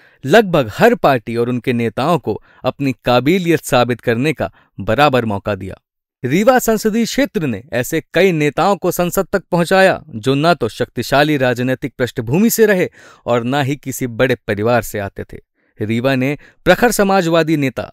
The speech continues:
स्वतंत्रता संग्राम सेनानी यमुना प्रसाद शास्त्री को सांसद चुना। यहाँ के मतदाताओं ने कभी कांग्रेस का, तो कभी राम मनोहर लोहिया की विचारधारा से जुड़े नेताओं का साथ दिया,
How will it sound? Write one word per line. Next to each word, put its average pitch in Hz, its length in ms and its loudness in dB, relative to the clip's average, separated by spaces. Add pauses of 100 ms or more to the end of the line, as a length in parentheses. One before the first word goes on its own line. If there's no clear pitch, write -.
(140)
स्वतंत्रता 135 540 -2
संग्राम 120 460 -2
सेनानी 123 540 -2 (320)
यमुना 160 380 0
प्रसाद 143 380 0
शास्त्री 165 440 -2
को 165 140 -4
सांसद 117 340 -6
चुना। 98 300 -12 (420)
यहाँ 110 240 -4
के 123 140 -4
मतदाताओं 120 720 0
ने 127 160 -2 (320)
कभी 139 200 0
कांग्रेस 151 560 2
का, - 180 -8 (300)
तो 135 80 -4
कभी 139 280 0
राम 135 360 0
मनोहर 131 380 -2
लोहिया 127 440 2
की - 260 -8
विचारधारा 120 720 0
से - 140 -4
जुड़े 156 220 0
नेताओं 135 400 -2
का 117 100 -8
साथ 110 240 -6
दिया, 98 320 -10